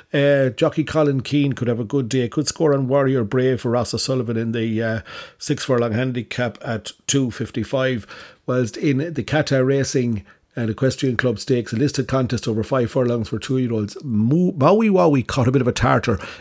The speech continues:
in the Ross O'Ryan ridden Lady Hollywood last time. She was completing a hat-trick. Maui Wowie was very, very well backed in the ring that day. That was the bank holiday Monday in August after the Galway Festival. Had won well on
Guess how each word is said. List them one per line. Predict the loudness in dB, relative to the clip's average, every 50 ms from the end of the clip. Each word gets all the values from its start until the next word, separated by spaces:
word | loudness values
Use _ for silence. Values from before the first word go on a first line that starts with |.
| -6
in | 0 0 2
the | 4 4
Ross | 4 2 2 0
O'Ryan | 0 2 2 2 2 2 0 0 -2 -4
ridden | -4 -2 -2 -2 0 0 0 2
Lady | 2 2 2 2 0
Hollywood | 0 0 0 0 2 2 2 0 0
last | 0 0 -2 -2 -2
time. | -2 -4 -4
She | -2 -2 0
was | 0 0 0
completing | -2 -4 -2 0 0 0 0 0
a | -2
hat-trick. | -2 0 -2 -2 -2 -4 -6 -8 -8 -10 -16 -18 -20 -20 -20 _ -20 -20 -20 -20 -18 _ 0
Maui | 2 4 6 6 6
Wowie | 6 6 6 6 6 4 2
was | 0 -2
very, | -2 0 4 4 6 6 6 6
very | 6 4 4 4 4
well | 2 2 2 0
backed | 0 0 -2 -2 -2 -2
in | -2
the | 0 0
ring | 0 0 0 0 0
that | 0 -2 -2
day. | 0 0
That | 0 0 0
was | -2 0
the | 0
bank | 0 0 -2 -2
holiday | 0 0 -2 0 0 0
Monday | 0 0 0 0 0 -2 -2 -4 -6 -12 -18 -20 -16 _
in | -4 -2 -2 0
August | 0 -2 -2 -2 -4 -4 -6 -8 -10 -12 -20 -20 -20 _ _ -4
after | -4 -4 -4 -4
the | -6 -4
Galway | 0 2 2 2 2 0 -2
Festival. | -4 -2 -2 -2 -2 -2 -4 -4 -4 -2 -2
Had | -2 -2 -2
won | -2 -2 0 0 2
well | 2 4 4 2
on | 2 2 0 0 -2